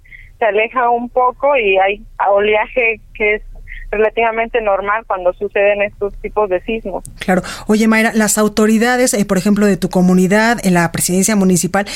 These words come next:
Speaker 2: ¿les ha emitido, les ha emitido algún tipo de recomendación extra para que ustedes, pues, salgan de sus hogares o revisen también, pues, que sus hogares no tengan alguna fisura, no tengan algún daño estructural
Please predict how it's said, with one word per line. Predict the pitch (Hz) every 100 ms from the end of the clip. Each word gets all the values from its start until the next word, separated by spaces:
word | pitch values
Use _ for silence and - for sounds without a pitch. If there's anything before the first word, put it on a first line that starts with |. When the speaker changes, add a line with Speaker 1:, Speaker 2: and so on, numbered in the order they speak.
| - -
Speaker 2:
¿les | 202 247
ha |
emitido, | 254 254 247 - -
les | 202 190 202
ha | 247
emitido | 240 226 220
algún | 226 233 247
tipo | 269 - 233
de | 196
recomendación | 185 185 180 185 175 208 226
extra | 208 233 - 208 208
para | 180 180
que |
ustedes, | - 190 196 - -
pues, | - 180
salgan | 226 254 208
de |
sus | 175 170 185
hogares | 180 247 285 269
o | 202 180
revisen | 170 175 285 339 214
también, | 190 175 190 214
pues, | 185 - -
que | 175
sus | 165 165
hogares | 180 190 208 - - 208
no | 208
tengan | 214 208 185
alguna | 190 208
fisura, | 202 180 - 269 247 226
no | 214
tengan | 214 202 185
algún | 180 196 202
daño | 208 202
estructural | 160 175 170 185 190 226